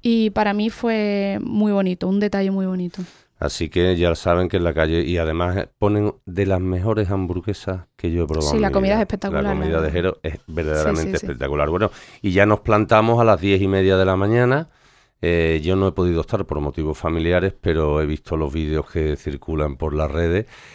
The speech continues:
Speaker 2: y bueno, bueno, bueno, el que se lo haya perdido del puerto de Santa María no sabe lo que se ha perdido, porque, porque además de la competición, además de los dos campos, o sea, el campo partido por la mitad con los encuentros permanentemente, había también una zona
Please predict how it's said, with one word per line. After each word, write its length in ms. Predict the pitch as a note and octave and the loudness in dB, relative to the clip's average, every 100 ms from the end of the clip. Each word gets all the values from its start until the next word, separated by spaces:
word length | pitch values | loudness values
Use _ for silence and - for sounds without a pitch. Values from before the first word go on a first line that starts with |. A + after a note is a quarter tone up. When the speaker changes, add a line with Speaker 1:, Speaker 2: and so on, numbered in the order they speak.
| - - | -20 -8
Speaker 2:
y 420 | D2 C#2+ C#2 C2+ | -6 -2 -2 -2
bueno, 380 | C2 D2+ D#2+ D#2 | -2 -2 0 0
bueno, 260 | D#2+ D#2 | 0 0
bueno, 200 | D2 E2+ | 0 0
el 100 | F#2 | -2
que 80 | - | -6
se 120 | - | -6
lo 100 | C#2 | -2
haya 200 | D#2+ E2+ | 0 0
perdido 480 | E2+ D#2+ E2 E2 E2 | -2 -2 -2 -2 0
del 140 | D#2+ D2+ | -2 -4
puerto 240 | D2+ D#2+ | -4 -2
de 60 | D2+ | -2
Santa 240 | E2 D#2 | -2 -2
María 320 | D#2+ D#2 E2 | -2 -2 0
no 100 | F2 | -2
sabe 240 | D#2+ D#2 D#2+ | -2 -2 -2
lo 80 | D#2 | -4
que 80 | |
se 80 | - | -4
ha 60 | B1+ | -6
perdido, 400 | C2 D#2 E2 C2 | -4 -4 -4 -4
porque, 480 | C2 - C2 B1 - _ - - - - | -8 -8 -6 -6 -10 _ -20 -20 -20 -6
porque 560 | D#2+ D#2 D#2 D2 D2+ - | -4 -2 -2 -2 -2 -2
además 420 | E2+ E2 G2+ G#2+ | 0 2 4 4
de 80 | A2+ | 6
la 100 | G#2+ | 4
competición, 680 | A2 F2 F#2+ - B2 C#3+ - | 2 0 -4 -2 -4 -4 -2
además 440 | D#2+ D#2 E2+ F#2 | -2 0 0 0
de 60 | G2 | 2
los 220 | G2 - | 2 4
dos 180 | A2 - | 2 2
campos, 500 | - A2+ G2 - C2 | -2 -2 -2 -4 -8
o 20 | - | -2
sea, 80 | E2 | -2
el 80 | |
campo 260 | D#2 E2 E2+ | -2 -2 -2
partido 300 | E2+ F2 E2+ | -2 0 0
por 100 | F2 | 0
la 80 | E2+ | 0
mitad 280 | E2 F#2 D#2+ | 0 0 -2
con 220 | C#2 C2 | -6 -4
los 160 | B1+ | -6
encuentros 600 | C#2 C2 D2+ D#2+ D#2 E2 | -6 -8 -2 -2 -2 -6
permanentemente, 880 | - F2 F2+ F#2+ F#2 A2 C3 C3 D#3 _ _ _ - | -4 -4 -2 -2 0 -2 -2 -4 -8 _ _ _ -4
había 480 | D#2 D#2+ E2 E2+ E2+ | -2 0 2 2 2
también 340 | E2+ E2+ E2+ F2 | 0 0 0 0
una 220 | F2+ F2+ | 0 -2
zona 500 | - A2+ G2+ G2+ | 2 2 4 0